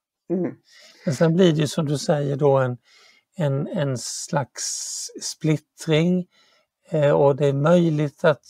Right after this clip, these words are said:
Speaker 2: jag, jag har svårt att värdera den, men man kan väl säga så att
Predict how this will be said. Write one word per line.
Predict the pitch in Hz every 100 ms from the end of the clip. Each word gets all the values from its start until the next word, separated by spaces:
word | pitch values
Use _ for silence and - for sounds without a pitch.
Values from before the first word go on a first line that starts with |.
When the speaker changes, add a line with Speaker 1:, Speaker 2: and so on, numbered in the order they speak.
| -
Speaker 2:
jag, | 220 180 185
jag | 170
har | 147 135
svårt | - 139 -
att | 139
värdera | 147 151 139 131 135
den, | 147 139
men | 139 135 _ _ _ _
man | 160
kan | 127 147
väl | 139
säga | - 139
så | -
att | 143